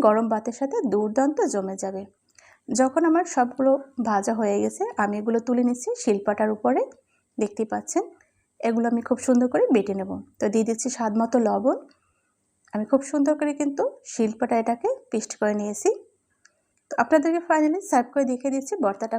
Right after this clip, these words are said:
কতটা লবণীয়। আজ তবে এখানেই বিদায় নিচ্ছি, দেখা হবে আগামীতে নতুন কোনো রেসিপির সাথে ইনশাল্লাহ। সে পর্যন্ত সবাই ভালো থাকুন,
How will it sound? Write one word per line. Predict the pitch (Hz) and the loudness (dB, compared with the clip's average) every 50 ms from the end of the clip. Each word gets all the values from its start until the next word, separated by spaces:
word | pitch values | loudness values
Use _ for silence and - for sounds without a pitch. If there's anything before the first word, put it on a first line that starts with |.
| 226 - | -4 -2
কতটা | 208 202 - - - 233 226 233 | -4 -4 -4 -4 -2 0 2 2
লবণীয়। | 233 226 233 247 254 - - - 214 | 2 2 2 0 -2 -2 -2 -4 -4
আজ | 214 - - | -4 -2 -2
তবে | 240 233 240 233 | 0 2 2 2
এখানেই | - 262 262 277 269 | 2 2 4 4 6
বিদায় | 277 277 277 277 285 | 6 4 4 4 4
নিচ্ছি, | 277 277 - - 539 - - - - | 2 0 -2 -4 -4 -4 -4 -4 -2
দেখা | 208 208 - - 226 | -2 -2 -2 -2 -2
হবে | 220 220 226 233 - 220 208 | -2 0 -2 -2 -2 -2 -2
আগামীতে | 202 202 202 220 240 - 392 403 403 233 202 | -2 -2 -2 -2 -2 -2 -2 -2 0 0 0
নতুন | 202 202 220 214 220 | 0 0 -2 -2 0
কোনো | - 247 247 247 254 | 0 2 2 2 2
রেসিপির | 247 247 - 277 277 285 277 - | 0 0 -2 -2 -2 -2 -4 -4
সাথে | 302 302 311 403 - - _ - - - - _ - 208 | -6 -6 -6 -6 -10 -10 _ -20 -20 -20 -20 _ -8 -8
ইনশাল্লাহ। | 202 196 - - 202 - 160 - - - - _ _ _ _ _ - | -8 -8 -8 -10 -10 -10 -10 -12 -14 -16 -20 _ _ _ _ _ -8
সে | - 226 202 - | -6 -6 -4 -4
পর্যন্ত | 208 208 214 208 208 226 220 - | -4 -4 -4 -4 -4 -4 -2 2
সবাই | 247 240 262 269 262 - | 2 2 2 2 0 0
ভালো | 269 269 277 277 277 | 0 0 0 -2 -4
থাকুন, | 277 277 285 339 | -4 -2 -2 -2